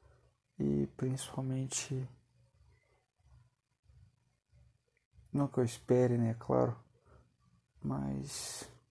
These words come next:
bem que eu queria que a Maria se importasse mais comigo, mas eu acho que ela não se importa a ponto, o tanto que eu me importo com ela, mas eu não quero demonstrar isso. Não sei se também ela tá pensando nisso,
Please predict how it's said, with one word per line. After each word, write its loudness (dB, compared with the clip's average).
bem 0
que -8
eu -6
queria -2
que -4
a -4
Maria -4
se -8
importasse -8
mais -6
comigo, -6
mas -2
eu -4
acho -6
que -14
ela -4
não -2
se -12
importa -10
a -10
ponto, -6
o -20
tanto 4
que -2
eu 8
me 6
importo 2
com -4
ela, 2
mas 4
eu 2
não 0
quero 4
demonstrar 0
isso. 0
Não 2
sei 2
se -12
também -2
ela 0
tá -4
pensando -2
nisso, -4